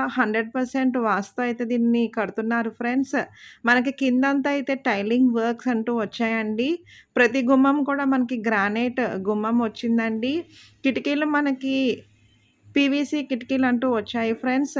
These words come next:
రూమ్స్ కూడా చాలా స్పేషియస్‌గా ఉన్నాయండి. మాస్టర్ బెడ్‌రూమ్‌తో పాటు సెకండ్ బెడ్‌రూమ్, ప్రతి గదిలోనూ సిమెంట్ అల్మారా వర్క్స్ అయితే ఫినిష్ చేయించారు ఫ్రెండ్స్.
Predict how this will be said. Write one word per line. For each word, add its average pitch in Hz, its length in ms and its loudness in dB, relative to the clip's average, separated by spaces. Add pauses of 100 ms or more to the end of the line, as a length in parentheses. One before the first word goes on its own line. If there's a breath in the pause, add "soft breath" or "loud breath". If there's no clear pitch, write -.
(120)
రూమ్స్ 240 380 2
కూడా 269 200 -4
చాలా 240 200 -2
స్పేషియస్‌గా 233 760 -2
ఉన్నాయండి. 240 600 0 (800 loud breath)
మాస్టర్ 240 460 4
బెడ్‌రూమ్‌తో 269 460 0
పాటు 269 280 -2 (140)
సెకండ్ 233 340 0
బెడ్‌రూమ్, 240 500 0 (1400)
ప్రతి 269 260 4
గదిలోనూ 277 540 2
సిమెంట్ 254 480 2 (120)
అల్మారా 226 440 0 (100)
వర్క్స్ 233 300 -2
అయితే 240 200 -4
ఫినిష్ 226 360 -4
చేయించారు 233 540 -2
ఫ్రెండ్స్. 269 480 -2